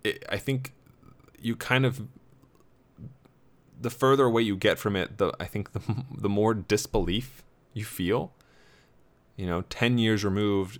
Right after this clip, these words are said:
y-, you wonder, "How could I have let that happen? How could, how did I, why did I react this way,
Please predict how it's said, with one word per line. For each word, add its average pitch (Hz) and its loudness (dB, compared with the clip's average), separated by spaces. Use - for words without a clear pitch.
y-, - -16
you 95 -12
wonder, 101 0
"How 104 4
could 107 -2
I 95 0
have 95 -6
let 98 0
that 85 -2
happen? 98 -4
How 95 0
could, - -4
how 107 6
did 117 4
I, 113 4
why 107 2
did 123 0
I 127 4
react 101 0
this 104 0
way, 92 4